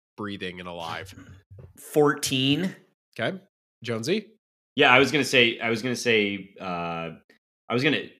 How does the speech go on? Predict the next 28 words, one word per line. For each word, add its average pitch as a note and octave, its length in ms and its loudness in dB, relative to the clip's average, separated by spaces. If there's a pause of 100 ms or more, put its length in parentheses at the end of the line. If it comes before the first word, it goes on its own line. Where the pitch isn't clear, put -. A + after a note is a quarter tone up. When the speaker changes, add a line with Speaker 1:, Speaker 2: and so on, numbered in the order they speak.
Speaker 3:
in B2 140 -2
my G#2 120 2
mind, A2 420 -2
thirteen, C#3+ 520 -2
but A#2 100 0
I - 20 0
was G2 100 -4
gonna G2+ 140 -4
adjust G2 300 -4
up G#2+ 140 -4
to G2+ 220 -8
eighteen C3+ 540 -4
because, G2 400 -2
you A#2 100 -4
know. D2+ 200 -10
Speaker 1:
<laughs> - 40 -14 (120)
Yep. E2+ 120 -14 (420)
Yeah, F2+ 220 -10 (140)
you, D3+ 200 -6
you D#3 220 -2
gotta D3 100 4
put C#3 140 -8
the C3+ 180 -10
Akins B2 260 -8
treatment. D#3 280 -2
It's F#3+ 220 2
twenty-eight. A3+ 840 0 (420)
Speaker 2:
<laughs> - 680 -2